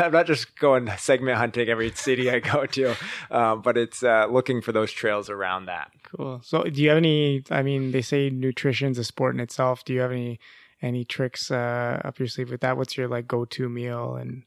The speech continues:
Speaker 1: Yeah, I mean, nutrition, like I said, I'm pretty fortunate. Like, I could eat pretty much whatever I want, uh, and do pretty okay. Um, I, I eat generally healthy. I mean, I eat a lot of whole foods. I think in racing, I really enjoy, like, pretty basic products.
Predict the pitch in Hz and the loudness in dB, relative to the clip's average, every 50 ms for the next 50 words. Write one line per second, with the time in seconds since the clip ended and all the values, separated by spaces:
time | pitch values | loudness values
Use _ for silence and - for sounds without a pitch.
0 | _ _ - 123 131 135 131 131 135 135 139 139 143 147 143 143 139 139 143 143 | _ _ -12 -8 -6 -4 -2 0 0 0 0 0 0 0 -2 -2 -4 -4 -4 -4
1 | 139 - 151 147 - - 156 151 147 147 135 127 - 135 120 - - 120 113 110 | 0 2 2 2 4 2 0 -2 0 0 -2 0 2 2 0 0 2 2 2 2
2 | 107 110 110 - - 123 117 - - 120 117 113 110 - 123 120 117 110 107 104 | 2 2 0 -2 -4 -4 -4 -4 -2 0 0 0 0 -2 -4 -4 -4 -4 -4 -4
3 | 101 110 107 - 101 95 _ _ _ _ _ _ _ _ _ _ _ _ - 123 | -6 -6 -8 -12 -14 -18 _ _ _ _ _ _ _ _ _ _ _ _ -10 -8
4 | 113 110 - _ - - 120 117 113 107 104 - - 110 107 107 104 95 104 104 | -8 -8 -10 _ -10 -8 -6 -4 -4 -4 -6 -6 -4 -2 -2 -2 0 0 -2 -2
5 | 101 101 101 101 101 104 104 101 101 101 101 - - _ - 101 98 95 85 92 | -2 -2 -4 -4 -2 -2 0 2 2 2 0 -2 -4 _ -2 0 0 0 -2 -4
6 | 104 107 101 98 - 113 107 101 - - 113 107 107 101 98 - - 107 101 98 | -8 -10 -10 -10 -8 -8 -8 -8 -6 -4 -2 -2 -2 -2 -2 -4 -2 0 2 4
7 | 98 98 98 98 98 98 - _ _ _ _ _ - 101 104 101 98 95 95 95 | 4 4 4 2 0 -2 -4 _ _ _ _ _ -4 0 2 2 2 2 2 0
8 | 98 - - - _ _ - 135 135 - - 147 151 151 143 143 - 127 113 - | -2 -8 -14 -20 _ _ 0 0 2 2 0 0 2 2 0 -2 -4 -10 -6 -2
9 | 139 131 120 117 110 107 101 - - 98 98 - - 101 98 95 92 92 98 95 | 0 0 0 0 0 -2 -2 0 2 2 2 0 -2 -6 -6 -6 -6 -6 -6 -8
10 | 95 98 104 104 104 98 98 95 95 95 - - 104 101 95 - - 104 101 98 | -8 -6 -6 -4 -2 0 0 0 0 0 -2 -4 -6 -6 -6 -8 -8 -6 -6 -4
11 | 98 98 95 98 101 98 - 107 104 98 - - - 135 123 120 120 117 113 113 | -6 -6 -6 -8 -8 -8 -6 -8 -8 -8 -12 -12 -8 -6 -4 -4 -2 -2 -2 -2
12 | 113 110 - 117 113 113 110 104 104 107 104 104 107 104 104 101 98 107 101 98 | -2 -4 -4 -6 -4 -2 -2 -2 0 0 0 0 0 -2 -2 -4 -4 -2 0 0
13 | 98 98 98 _ - 110 101 98 90 98 98 95 - 101 98 - - - 98 98 | 0 -2 -4 _ -10 -10 -10 -8 -6 -6 -6 -6 -6 -10 -12 -10 -6 -4 -4 -2
14 | 95 98 95 95 - - - | -2 0 -2 -2 -4 -8 -14